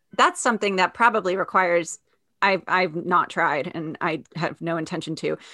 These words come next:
because it, it probably requires such intense focus and training and patience. Um, and then, and at the same time, it's the, the dog's like, like, there was a dog I remember last year who had a purple tail,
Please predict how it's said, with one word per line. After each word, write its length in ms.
because 260
it, 140
it 200
probably 360
requires 420
such 180
intense 640
focus 540
and 180
training 600
and 160
patience. 1000
Um, 500
and 160
then, 500
and 140
at 120
the 60
same 200
time, 240
it's 160
the, 280
the 120
dog's 340
like, 360
like, 140
there 100
was 100
a 60
dog 280
I 60
remember 720
last 420
year 300
who 80
had 100
a 40
purple 360
tail, 580